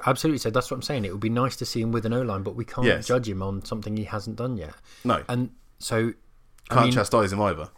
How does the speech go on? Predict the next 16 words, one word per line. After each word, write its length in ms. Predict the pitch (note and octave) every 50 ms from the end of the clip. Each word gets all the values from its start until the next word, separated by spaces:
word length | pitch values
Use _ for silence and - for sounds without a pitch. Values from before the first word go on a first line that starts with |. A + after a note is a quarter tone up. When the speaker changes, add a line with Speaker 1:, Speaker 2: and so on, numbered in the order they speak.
| - - - - - -
Speaker 1:
No, 240 | D#3 D3+ G#2 F2 F2 -
his 140 | - C#3 -
Q 200 | - - A#3 G3
B 100 | E3+ F3+
R 60 | D3
is 80 | A#2+ -
twenty-six 600 | - - - C#3+ C3+ B2+ - - - A#2 - -
point 240 | - - G#2+ G#2 -
nine. 200 | A#2 A2 F#2+ E2+
I 40 | F2+
mean, 80 | G#2+ B2+
that's 180 | C#3+ C3 - -
lower 220 | D3 D3+ D3 C3+ C3
than 100 | B2 A#2+
Marcus 380 | A#2 A2+ A2 - - G#2+ - -
Mariota's. 680 | G#2 G2+ G2+ G2+ A2 A2+ A2 - - G#2 - - -